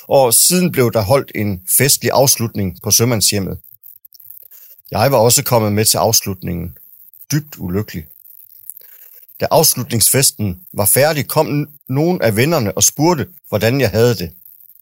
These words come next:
Jeg kunne kun svare ved at briste i gråd. Så gik vi op på det øverste loft,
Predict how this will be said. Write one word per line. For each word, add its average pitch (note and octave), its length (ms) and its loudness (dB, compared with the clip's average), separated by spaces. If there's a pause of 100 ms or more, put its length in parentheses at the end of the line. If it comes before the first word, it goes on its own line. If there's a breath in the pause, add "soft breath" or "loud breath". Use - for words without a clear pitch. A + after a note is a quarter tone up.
(840 loud breath)
Jeg F#2+ 160 -8
kunne G#2+ 260 -2
kun B2 240 -2
svare A#2 460 2
ved G#2+ 120 0
at G2+ 80 0
briste F#2 420 -4
i - 20 -4
gråd. G2+ 360 -4 (1700)
Så - 240 0
gik D#3+ 240 -4
vi D3 80 0
op C#3 240 2
på C3 100 -2
det A#2 140 -2
øverste B2+ 380 2
loft, G2+ 360 2